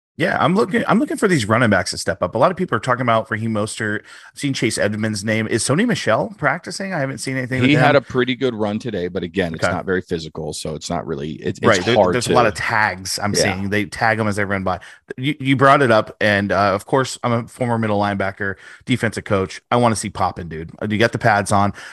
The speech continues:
Speaker 1: Let's see some guys hit. Let's, let's, this is the boys of summer. It's hot. Uh, Tyreek even said he's had two cramps already, and it's, like,
Speaker 2: Mm.
Speaker 1: the third day of training camp,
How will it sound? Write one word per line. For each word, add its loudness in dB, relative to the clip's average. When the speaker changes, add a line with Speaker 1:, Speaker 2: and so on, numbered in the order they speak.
Speaker 1:
Let's 0
see 0
some -2
guys 4
hit. 2
Let's, -6
let's, -4
this -4
is -4
the 2
boys 4
of 4
summer. 4
It's -2
hot. 2
Uh, 2
Tyreek -2
even -2
said -2
he's -6
had -4
two -6
cramps 0
already, 0
and -4
it's, -8
like, -2
Speaker 2:
Mm. 2
Speaker 1:
the -4
third 0
day 4
of 0
training 0
camp, -6